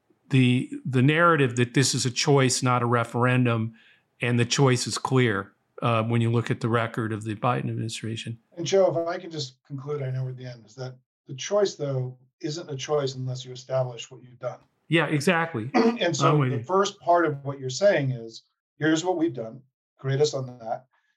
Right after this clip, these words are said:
Speaker 2: and here's why we think they're unfit and shouldn't be elected. It's, it's, you know, I mean, I joke, my, one of my <laughs> lines is that every election going back to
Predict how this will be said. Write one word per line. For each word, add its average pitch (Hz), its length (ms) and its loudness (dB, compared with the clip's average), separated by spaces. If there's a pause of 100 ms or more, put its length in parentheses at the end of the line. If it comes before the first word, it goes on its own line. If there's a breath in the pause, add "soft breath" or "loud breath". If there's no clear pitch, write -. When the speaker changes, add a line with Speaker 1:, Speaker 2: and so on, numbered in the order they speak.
Speaker 2:
and 135 100 -2
here's 135 300 0
why 135 300 4
we 127 140 -10
think 127 200 -10
they're 127 100 -6
unfit 127 440 -8
and 139 100 -14
shouldn't 131 220 -10
be 139 60 -6
elected. 143 380 -2
It's, - 300 -16
it's, - 400 -8 (320 soft breath)
you 180 80 -6
know, 160 280 4
I 165 60 -6
mean, 156 120 0
I 156 100 6
joke, 156 420 0
my, 135 300 -6
one 139 160 -8
of 143 80 -4
my 135 100 -2
<laughs> 135 140 -4
lines 143 240 0
is 123 80 -10
that 135 380 -2 (680 soft breath)
every 190 260 6
election 151 480 2
going 135 200 -4
back 131 240 4
to 120 180 -18